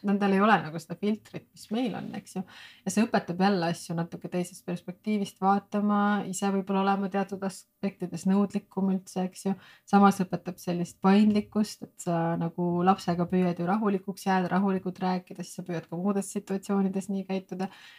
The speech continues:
Et selles mõttes seal on nii palju neid aspekte, kuidas see meid ennast, äh, kasvatab. Aga, aga see nipp, ähm, mis sa küsisid, et, ähm, võib-olla nagu teise lapse puhul ma märkasin, et ma võtsin liiga palju enda peale, et esimesed neli kuud siis, ähm,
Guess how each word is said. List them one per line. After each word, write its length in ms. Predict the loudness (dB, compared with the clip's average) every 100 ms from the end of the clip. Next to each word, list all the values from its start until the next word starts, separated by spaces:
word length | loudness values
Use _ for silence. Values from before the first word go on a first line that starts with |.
| -14
Et 80 |
selles 240 | 0 4 4
mõttes 160 | 2 2
seal 100 | 4
on 80 | 6
nii 180 | 8 8
palju 320 | 8 8 6
neid 120 | 4 0
aspekte, 440 | -4 -2 -4 -2
kuidas 240 | -4 -4 -4
see 80 | -4
meid 160 | -2
ennast, 480 | 0 0 -2 -6 -8
äh, 200 | -4 -4 -2
kasvatab. 560 | -4 -4 -8 -6 -8 -8 -20 -20 -20 -20 -20 -2
Aga, 420 | 2 2 4 4 4 4
aga 140 | 2
see 120 | 2
nipp, 280 | 6 6 4 _ _ _
ähm, 680 | 2 4 4 4 4 2 0 -4
mis 120 | -6 -2
sa 80 | 0
küsisid, 560 | 2 2 2 0 -2
et, 280 | -4 -8 _
ähm, 240 | -2 -2 -6 _ _ _ _ _
võib-olla 320 | 0 4 6 4
nagu 220 | 4 2
teise 420 | 4 4 4 2
lapse 300 | 0 0 -4
puhul 280 | -4 -2 -2
ma 100 | 0
märkasin, 500 | 0 0 -4 -6 -2
et 100 | -2
ma 100 | 0
võtsin 360 | -2 -2 2 4
liiga 240 | 4 0
palju 220 | 0 0 2
enda 240 | 0 -2
peale, 320 | -2 0 0
et 120 | 0
esimesed 480 | -2 -2 -4 -6 -4
neli 260 | -2 0 0
kuud 340 | 0 -2 -2
siis, 460 | -6 -8 -8 -8 -4
ähm, 380 | 0 0 0